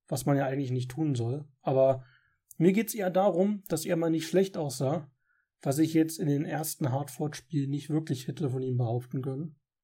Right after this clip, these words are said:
Und daher freut's mich, dass er in dem Spiel recht gut ausgesehen hat. Und ja, Elfmeter sind immer so eine Glückssache. Und daher, ja, Glückwunsch an Sanchez für eine recht gute Leistung, nachdem ihn gefühlt irgendwie jeder nicht so gut geredet hat.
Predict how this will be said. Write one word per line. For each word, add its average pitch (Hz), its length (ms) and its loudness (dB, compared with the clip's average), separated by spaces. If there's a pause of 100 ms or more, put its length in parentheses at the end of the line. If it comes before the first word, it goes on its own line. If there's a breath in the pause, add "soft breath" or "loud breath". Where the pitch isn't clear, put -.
(500)
Und 139 160 -2
daher 156 180 4
freut's 151 400 0
mich, 151 340 0 (380)
dass 147 180 0
er 156 60 4
in 151 60 4
dem 147 120 4
Spiel 160 280 0
recht 143 200 -2
gut 190 160 -4
ausgesehen 131 560 0
hat. - 240 -4 (480)
Und 135 280 -2 (140)
ja, 131 280 2
Elfmeter 143 420 0
sind 127 140 -2
immer 139 160 0
so 123 80 -2
eine 123 120 2
Glückssache. 123 560 -6
Und 185 120 -18 (320)
daher, 123 640 -4 (240)
ja, 180 120 0
Glückwunsch 196 500 -2
an 170 100 -2
Sanchez 165 580 -4 (480 soft breath)
für - 160 -2
eine 160 140 4
recht 156 220 0
gute 151 220 0
Leistung, 127 640 -2 (440)
nachdem 147 300 2
ihn 147 100 4
gefühlt 147 320 -2
irgendwie 143 220 -2
jeder 135 400 -2 (180)
nicht 151 240 -4
so 151 80 -2
gut 139 160 -8
geredet 190 480 -6
hat. 208 180 -16